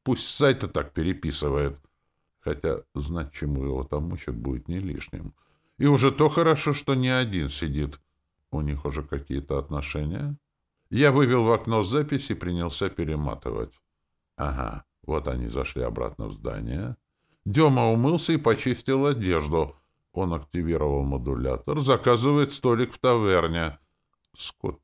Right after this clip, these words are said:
такой. Залез в меню и выбирает. А девушку спросить? Хотя когда ещё приготовят? А время обеда не резиновое. Вышли в парк. Идут по аллее мимо стоянки кэбов, болтают.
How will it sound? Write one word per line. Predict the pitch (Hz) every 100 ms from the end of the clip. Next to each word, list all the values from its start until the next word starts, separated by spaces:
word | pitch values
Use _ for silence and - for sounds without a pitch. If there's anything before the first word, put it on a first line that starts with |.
| -
такой. | 52 - - 50 50 50 60
Залез | 85 117 117 113 107
в |
меню | 113 117 147
и | 147
выбирает. | 131 120 135 117 87 78 73 _ _ _ _ _
А | - 98
девушку | 85 90 104 98 98 - 107
спросить? | - 107 104 - 123 - _ _ _ _ _
Хотя | _ - 71 69
когда | 71 76 -
ещё | - 71 -
приготовят? | - 62 58 73 71 53 53 62
А | 95
время | 107 123 113
обеда | 104 104 117 101
не | 92
резиновое. | 90 101 90 73 71 69 67 - _ _ _ _ _
Вышли | - 80 - -
в | 76
парк. | - 71 69 71 - _ _ _ _ -
Идут | 71 90 -
по | 98
аллее | 78 78 90 104
мимо | 82 85 78
стоянки | - 80 71 71 69 67 -
кэбов, | - 58 67 110
болтают. | - 127 139 - 78 73 71